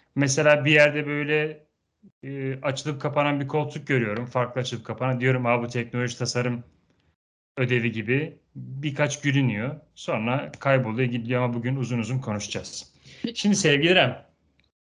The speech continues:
sana soru soracağım ilk olarak ama sormadan önce bu teknoloji tasarım dersiyle ve hocalarıyla ve derste bizim bir sorunumuz yok.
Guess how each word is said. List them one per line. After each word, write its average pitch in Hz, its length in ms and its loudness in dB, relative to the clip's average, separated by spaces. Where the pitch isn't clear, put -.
sana 165 280 2
soru 170 240 0
soracağım 139 560 -2
ilk 127 240 -4
olarak 165 220 4
ama 160 140 2
sormadan 170 400 2
önce 143 400 -4
bu 170 140 -2
teknoloji 170 500 0
tasarım 135 420 -2
dersiyle 127 500 0
ve 120 160 -2
hocalarıyla 120 640 0
ve 117 280 -2
derste 127 360 2
bizim 117 240 -4
bir 139 60 -8
sorunumuz 127 500 -2
yok. - 380 -14